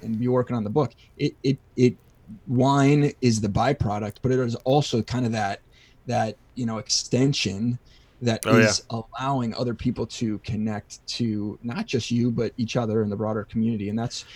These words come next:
Speaker 1: you know, we talk about Sarlos stories and wanting people's, and maybe this is a plug for that. You know,
Speaker 2: Yeah.
Speaker 1: if you're listening to it, send us those stories because we know they're out there.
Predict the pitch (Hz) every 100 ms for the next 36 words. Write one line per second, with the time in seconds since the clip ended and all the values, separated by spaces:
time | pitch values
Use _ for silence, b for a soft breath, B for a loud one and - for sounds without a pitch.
0 | B - 113 113 127 123 120 107 - 135
1 | 131 123 110 - 131 127 113 110 113 120
2 | 123 120 113 113 113 110 117 117 113 101
3 | - 127 120 - 113 123 113 - B B
4 | 135 156 127 123 131 127 135 147 117 113
5 | 117 107 - 131 139 131 123 - - 120
6 | 117 - 127 139 127 113 117 127 139 156
7 | 143 165 202 92 -